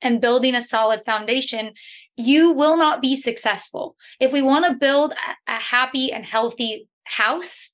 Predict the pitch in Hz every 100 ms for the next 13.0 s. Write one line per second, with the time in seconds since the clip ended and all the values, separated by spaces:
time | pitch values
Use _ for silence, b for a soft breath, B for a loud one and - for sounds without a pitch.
0 | _ - 262 254 247 269 269 254 262 262
1 | - 233 233 233 202 190 - 226 226 220
2 | 214 208 196 233 233 311 302 B B B
3 | 247 240 233 262 - 262 247 247 233 226
4 | 220 220 b b 226 240 233 240 214 220
5 | 202 202 - _ 220 240 233 220 214 220
6 | 214 208 190 - B 254 247 233 214 208
7 | 208 202 208 208 - 254 240 240 - 277
8 | 269 285 262 254 254 220 220 - 202 247
9 | - b b - 262 262 247 - 240 247
10 | - 262 254 233 220 220 220 240 233 240
11 | 220 208 - 214 233 294 - 254 254 240
12 | 240 240 269 277 - 233 233 226 226